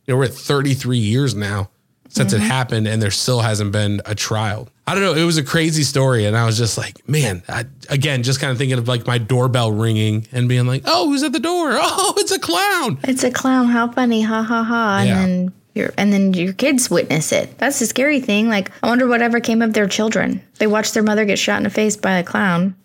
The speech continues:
Speaker 2: who their father hired to have killed.
Speaker 1: Yeah. And in the research, there are some articles where, you know, Joseph was basically just saying, like, "Hey,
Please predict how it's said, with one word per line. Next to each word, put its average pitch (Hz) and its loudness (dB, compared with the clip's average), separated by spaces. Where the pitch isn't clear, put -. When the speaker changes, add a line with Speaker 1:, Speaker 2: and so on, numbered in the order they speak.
Speaker 2:
who 208 2
their 190 2
father 208 2
hired 208 2
to 214 0
have 208 -2
killed. 240 0
Speaker 1:
Yeah. 160 2
And 156 2
in 180 0
the 165 2
research, 143 0
there 135 2
are 135 2
some 135 0
articles 120 0
where, 110 2
you 113 -2
know, 113 2
Joseph 110 0
was 107 -2
basically 104 -2
just 104 -2
saying, 101 -2
like, 104 -6
"Hey, 104 -4